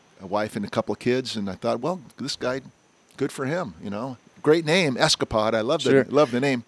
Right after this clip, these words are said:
Speaker 2: There's actually, like, the state parks. A lot of 'em don't have, uh, full services or full hookups. It's, it's for camp, tent camping.
Speaker 1: Okay.
Speaker 2: And so you, you'd use this in a tent camp spot,
Speaker 1: Mm-hmm.
Speaker 2: and they have, actually have bathrooms.
Speaker 1: At the, at the campgrounds.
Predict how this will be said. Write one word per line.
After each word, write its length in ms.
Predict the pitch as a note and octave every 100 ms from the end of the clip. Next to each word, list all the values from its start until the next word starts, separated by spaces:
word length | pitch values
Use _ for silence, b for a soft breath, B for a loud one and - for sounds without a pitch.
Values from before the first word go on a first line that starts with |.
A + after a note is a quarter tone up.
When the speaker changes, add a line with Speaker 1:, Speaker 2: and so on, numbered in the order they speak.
| -
Speaker 2:
There's 200 | F#3 E3
actually, 380 | D#3+ D3 C3+ A#2+
like, 180 | A#2+ A2+
the 40 |
state 340 | - A#2+ A2
parks. 360 | - G#2+ G2+ -
A 40 |
lot 220 | G#2 G#2+ A2
of 100 | F#2+
'em 140 | F#2
don't 240 | F#2+ F#2
have, 320 | E2+ F#2+ F2 G2
uh, 220 | F#2+ F2+
full 240 | - G2+
services 600 | - G2+ F#2+ F#2+ F#2+ F2
or 80 | F2
full 280 | - G#2 F2
hookups. 480 | F#2+ - D#2+ - -
It's, 240 | - - _ - G2+ - -
it's 260 | F#2 -
for 180 | - F#2
camp, 340 | - B2 G#2 - _ _ _ _ _ _ _ _ -
tent 240 | D#3 C#3+
camping. 400 | A#2 F#2 F#2+ F2 _ -
Speaker 1:
Okay. 360 | G#2 - F#2 -
Speaker 2:
And 180 | G#2 G2+
so 140 | A#2+
you, 240 | G#2+ G2+
you'd 320 | G2 G2 F#2 F#2+
use 280 | G#2 G2
this 260 | - G2 -
in 80 | E2+
a 60 |
tent 300 | E2 G2+ G2 -
camp 280 | F2 -
spot, 400 | - - F2 E2 - b b b A2+
Speaker 1:
Mm-hmm. 200 | G2 G#2+
Speaker 2:
and 340 | F2 E2+ F2
they 140 | F#2+
have, 200 | F#2 F2+ -
actually 320 | G#2 - E2+
have 180 | E2+ D2+
bathrooms. 640 | D#2 C#2+ - D#2+ E2 - b b b b _ _ -
Speaker 1:
At 160 | C#3 B2+
the, 60 | G#2 -
at 120 | G#2
the 80 | -
campgrounds. 560 | B2 G#2+ F#2+ E2+ E2+